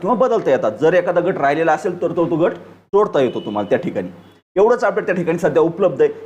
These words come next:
याच्या व्यतिरिक्त जर तुमच्या काही चुका असतील, समज बाकीच्या काही जणांचा पत्ता चुकला आहे, काही जणांचं, अं, विषय असा की ज-, जात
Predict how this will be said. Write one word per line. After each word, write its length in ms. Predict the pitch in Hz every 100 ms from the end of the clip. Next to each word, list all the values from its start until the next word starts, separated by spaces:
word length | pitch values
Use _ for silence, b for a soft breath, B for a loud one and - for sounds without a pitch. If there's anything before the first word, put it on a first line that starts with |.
| -
याच्या 220 | 151 202
व्यतिरिक्त 300 | 190 190 185
जर 120 | 202
तुमच्या 240 | 214 202 208
काही 140 | 214
चुका 220 | 190 202
असतील, 220 | 190 190 175
समज 240 | 180 170
बाकीच्या 340 | 147 147 160
काही 260 | 147 - 160
जणांचा 260 | 160 160 156
पत्ता 340 | 156 151 156
चुकला 300 | 151 160 160
आहे, 80 | 147
काही 180 | 156 147
जणांचं, 520 | 156 151 170 160 160 - B B 113
अं, 800 | 120 123 120 117 113 113 113 113
विषय 300 | 117 139 165
असा 280 | 147 147 151
की 420 | 143 156 151 147
ज-, 420 | 110 120 120 113 104
जात 140 | 151